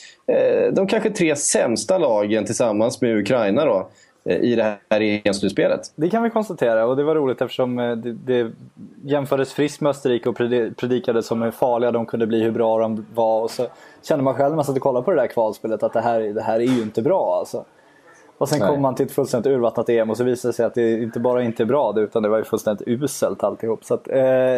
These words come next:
Speaker 2: direkt pinsamt för hela den gruppen, får man väl säga. Ännu mer pinsamt
Speaker 1: Ja.
Speaker 2: för de som åkte ur den gruppen, fast det,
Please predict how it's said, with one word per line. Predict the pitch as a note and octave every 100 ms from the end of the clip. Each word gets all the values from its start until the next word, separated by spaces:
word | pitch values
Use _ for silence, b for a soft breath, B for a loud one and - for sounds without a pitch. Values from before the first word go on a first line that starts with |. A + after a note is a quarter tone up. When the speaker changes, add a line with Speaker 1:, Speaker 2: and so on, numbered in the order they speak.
| B2+
Speaker 2:
direkt | C3+ C#3 C3 - - B2 D3 C3+ _ C#3 C3 C3 - -
pinsamt | C3+ A#2 - D3 B2+
för | B2+
hela | A#2+ A#2+
den | E3+ G#2
gruppen, | G2+ - A2+
får | A2+
man | A2
väl | A2
säga. | A#2 A#2 C3 B -
Ännu | C#3
mer | E3+ F#3
pinsamt | D#3+ A2+
Speaker 1:
Ja. |
Speaker 2:
för | C3
de | C3
som |
åkte | C3+ B2 C3+
ur | B2+ B2+
den | A2
gruppen, | G#2 - A2+ A2
fast | -
det, | C3+ -